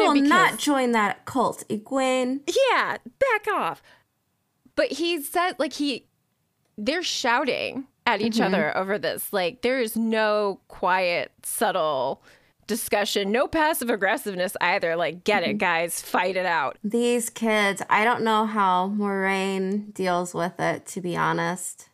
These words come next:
Speaker 2: Me neither.
Speaker 1: Or Lan.
Speaker 2: Nope. Because in this moment, he's like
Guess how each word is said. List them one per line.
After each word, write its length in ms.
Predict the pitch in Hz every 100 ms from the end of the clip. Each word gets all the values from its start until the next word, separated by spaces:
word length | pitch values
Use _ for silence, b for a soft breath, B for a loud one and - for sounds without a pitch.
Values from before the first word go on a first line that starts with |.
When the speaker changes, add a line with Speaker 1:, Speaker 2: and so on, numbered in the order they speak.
| -
Speaker 2:
Me 140 | 415
neither. 440 | 269 233 220 233 254
Speaker 1:
Or 220 | 233 254
Lan. 540 | 202 180 180 175 185 190 _ _ - 185 311
Speaker 2:
Nope. 360 | 339 339 - - B B B
Because 340 | - 349 403 403
in 140 | 392
this 220 | 359 -
moment, 640 | 302 339 381 269 240 226 220
he's 320 | 311 302 220
like 380 | 269 247 208